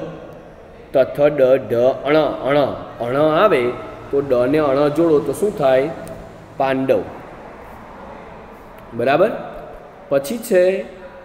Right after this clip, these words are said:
કૃતાંતઃ. તો તાની ઉપર અનુસ્વાર છે.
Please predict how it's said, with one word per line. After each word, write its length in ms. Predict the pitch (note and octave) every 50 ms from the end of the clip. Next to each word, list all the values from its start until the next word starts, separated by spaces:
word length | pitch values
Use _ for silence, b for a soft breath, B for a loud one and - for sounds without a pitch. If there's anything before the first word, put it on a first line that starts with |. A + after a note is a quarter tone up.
| - - - - - - - - -
કૃતાંતઃ. 1080 | E3+ E3+ F3+ F#3 F#3 F3 - E3 D3+ D3 D3+ D#3 D#3+ D#3 - D#3+ D3+ C#3 C3 G#2 F2+ - - - - - - - - - - - - - - - - - - - -
તો 80 | C3 -
તાની 300 | - B2+ B2+ C3 D3 D3+
ઉપર 180 | D3 D3+ D3+ D3
અનુસ્વાર 440 | C#3 D3 D3+ - - D#3 D3+ D3+
છે. 260 | D3+ - C#3 C#3 E3+